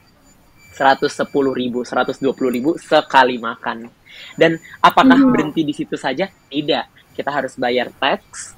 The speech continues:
Speaker 1: Tax itu tiga belas persen. Jadi kalau untuk di Kanada sendiri itu, eh,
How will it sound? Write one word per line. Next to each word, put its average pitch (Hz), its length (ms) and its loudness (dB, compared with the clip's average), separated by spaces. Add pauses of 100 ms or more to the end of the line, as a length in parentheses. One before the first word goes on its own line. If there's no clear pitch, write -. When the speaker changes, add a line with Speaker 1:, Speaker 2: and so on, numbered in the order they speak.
Speaker 1:
Tax 151 240 2
itu 160 160 2
tiga 135 240 -2
belas 127 240 -4
persen. 131 400 -8
Jadi 135 240 -2
kalau 131 160 2
untuk 127 160 -4
di 127 160 -4
Kanada 117 320 -4
sendiri 120 480 -2
itu, 160 120 8 (600)
eh, 127 260 2